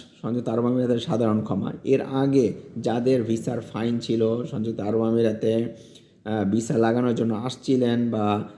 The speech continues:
ভিজি ভিসা এসে ওভারস্টে হয়ে গেছে বা কোম্পানি জটিলতার কারণেতে কোম্পানি ক্যান্সেল করে দিচ্ছে, দেশে যান নাই, তারা এই সাধারণ ক্ষমার ভিতরে আপনারা, আহ, অন্তর্ভুক্ত আছেন।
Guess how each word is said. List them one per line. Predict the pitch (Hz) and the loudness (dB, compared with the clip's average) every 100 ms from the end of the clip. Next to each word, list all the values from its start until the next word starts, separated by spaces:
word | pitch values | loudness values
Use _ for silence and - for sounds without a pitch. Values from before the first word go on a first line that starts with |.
| - | -6
ভিজি | 117 123 135 | -2 2 2
ভিসা | 131 127 123 123 | 2 0 0 2
এসে | 120 131 | 2 4
ওভারস্টে | 120 123 135 135 - | 4 4 4 2 2
হয়ে | 127 120 | 2 2
গেছে | 117 117 | 0 -2
বা | 113 113 | -2 -2
কোম্পানি | 110 120 123 127 123 | -4 -6 -4 -2 0
জটিলতার | 120 127 139 139 139 135 | 0 0 2 2 0 -2
কারণেতে | 131 127 123 123 | -2 -2 -2 -2
কোম্পানি | 123 123 120 123 123 123 - - | -2 -4 -4 -2 -2 -4 -8 -12
ক্যান্সেল | 139 139 147 | -6 -2 -2
করে | 139 135 | 2 2
দিচ্ছে, | 131 127 - 120 | 2 0 0 0
দেশে | 123 127 131 | 0 0 -2
যান | 123 113 | 0 0
নাই, | 110 110 120 - - - _ | 0 0 -2 -6 -20 -20 _
তারা | 143 143 160 175 | 2 2 2 2
এই | 135 139 147 151 - - - - | 6 6 6 4 -2 -12 -20 -20
সাধারণ | - 123 131 135 | -10 -6 -4 -4
ক্ষমার | 131 131 127 123 | -4 -4 -2 0
ভিতরে | 117 113 113 127 | 0 0 0 0
আপনারা, | 107 104 131 143 233 - - _ | -2 -6 -4 -2 -4 -8 -20 _
আহ, | - 110 107 107 | -6 -2 -2 -2
অন্তর্ভুক্ত | 123 - 110 104 - | 0 0 0 -2 -4
আছেন। | 104 104 95 | -6 -4 -6